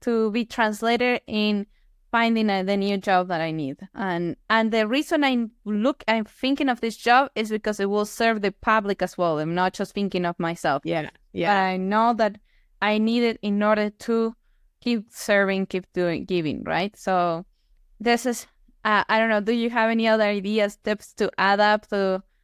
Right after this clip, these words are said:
Speaker 1: how to translate resentment?
Speaker 2: Yeah,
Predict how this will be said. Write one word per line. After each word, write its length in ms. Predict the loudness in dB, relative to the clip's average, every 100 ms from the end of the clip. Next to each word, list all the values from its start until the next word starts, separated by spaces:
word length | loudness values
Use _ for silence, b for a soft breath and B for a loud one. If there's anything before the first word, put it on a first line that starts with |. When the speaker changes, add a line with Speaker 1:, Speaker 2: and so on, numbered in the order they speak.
| _ _ -2
Speaker 1:
how 180 | 2 2
to 140 | 0
translate 460 | -2 -4 -2 -4 -2
resentment? 640 | -4 -2 -2 -2 -4 -6 _ _ _ _
Speaker 2:
Yeah, 600 | 0 2 2 2 0 -2